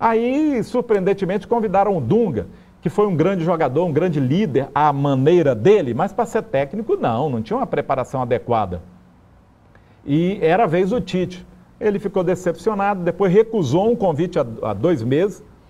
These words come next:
e agora o seu sonho parece que vai ser realizado, só depende dele e se a C B F vai atender às suas exigências. O Tite é a-, Adenor,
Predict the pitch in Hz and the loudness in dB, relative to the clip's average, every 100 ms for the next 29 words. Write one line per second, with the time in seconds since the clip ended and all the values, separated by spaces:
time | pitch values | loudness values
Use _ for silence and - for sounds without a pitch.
0 | _ _ _ - 135 185 151 151 165 185 | _ _ _ -6 -2 0 2 2 0 -4
1 | - - - - - 120 180 170 - 156 | -8 -20 -20 -20 -14 -2 0 2 0 -2
2 | 165 170 147 156 - 143 95 151 165 - | 0 0 0 -2 -4 -4 0 0 0 -2
3 | 160 160 147 135 139 175 160 165 - 151 | 0 0 0 -2 -2 -2 -2 -2 -2 -4
4 | 170 117 170 180 196 214 - - _ - | -4 0 4 4 2 -4 -10 -20 _ -2
5 | 156 196 240 233 175 160 180 147 147 139 | 0 0 0 -2 -2 0 -2 0 0 0
6 | 165 165 170 135 151 165 147 143 - 156 | -2 0 -2 0 0 0 0 -2 -2 2
7 | 170 185 131 117 87 185 - - 220 254 | 2 2 -2 -2 -2 -4 -4 -2 -2 -2
8 | - 285 - - - 202 180 160 139 - | -4 -6 -8 -20 -4 0 2 2 2 0
9 | 156 143 190 170 247 - | 0 2 2 4 2 2